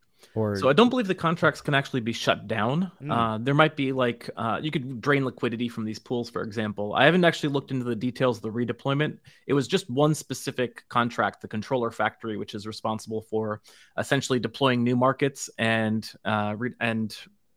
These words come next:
Speaker 2: and also at the same time, um, uh, collecting fees, right? So I think that's gonna need to be redeployed because I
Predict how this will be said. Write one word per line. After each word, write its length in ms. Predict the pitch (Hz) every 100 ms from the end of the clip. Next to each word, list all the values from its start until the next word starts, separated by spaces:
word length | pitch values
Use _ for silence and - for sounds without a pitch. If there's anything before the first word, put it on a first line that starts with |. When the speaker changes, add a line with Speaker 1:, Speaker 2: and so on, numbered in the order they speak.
| _ _ -
Speaker 2:
and 200 | 117 117
also 360 | 120 120 123 113
at 80 |
the 60 | 110
same 220 | - 117
time, 420 | 113 117 113 113 110 _ - _ _ _ -
um, 520 | 110 104 101 98 98 _ _ _ 110
uh, 400 | 110 104 101 104 -
collecting 320 | 151 131 120
fees, 360 | 139 110 -
right? 260 | 123 117 117 - - _
So 500 | - 127 117 110 - _ _ - 123 - -
I 100 | 131
think 320 | - 196 208
that's 280 | 170 170 -
gonna 200 | - 151
need 180 | 139 131
to 40 |
be 140 | 120 120
redeployed 680 | 131 123 - 123 110 110
because 340 | 104 110 110 101
I 140 | 95